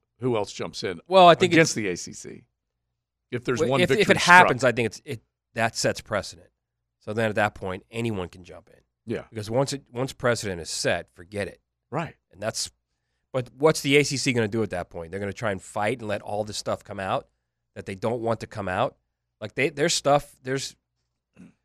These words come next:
Speaker 2: beyond intellectual property, there's stuff they don't want out.
Speaker 1: Right.
Speaker 2: Like, how they, how they negotiate, all of that.
Speaker 1: Well, I
Speaker 2: So
Speaker 1: still don't
Speaker 2: there's
Speaker 1: know where they're going, but this was
Speaker 2: there's
Speaker 1: a
Speaker 2: a, look, there's a reason why in their initial filing,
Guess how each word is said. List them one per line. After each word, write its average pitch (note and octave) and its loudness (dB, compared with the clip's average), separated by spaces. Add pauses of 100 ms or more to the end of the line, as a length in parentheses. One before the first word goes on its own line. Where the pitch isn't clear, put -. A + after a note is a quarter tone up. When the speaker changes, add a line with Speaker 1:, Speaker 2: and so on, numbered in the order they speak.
(340)
Speaker 2:
beyond E3+ 8
intellectual D#3 4
property, F3 2
there's D#3 -4
stuff F3 2
they D3 -2
don't C#3+ 2
want B2+ 2
out. - -2 (100)
Speaker 1:
Right. F2+ -10
Speaker 2:
Like, C3+ -12
how B2+ 4
they, D3 0
how C3+ 4
they C#3 -4
negotiate, C3 -4
all G#3 0
of G#3 -8
that. - -18 (500)
Speaker 1:
Well, C3+ 0
I B2 -4
Speaker 2:
So F3 4
Speaker 1:
still F3 6
don't - 4
Speaker 2:
there's D#3 6
Speaker 1:
know D3 6
where D3 6
they're C3+ 2
going, D3 4 (260)
but C3 -2
this C#3+ -2
was F3 0
Speaker 2:
there's A#3+ 8
Speaker 1:
a A3+ 4
Speaker 2:
a, - -16
look, A3+ 2
there's C4 2
a B3 2
reason G#3 2
why D#3+ 10
in D3 4
their C#3+ 4
initial F#3+ 2
filing, A2 2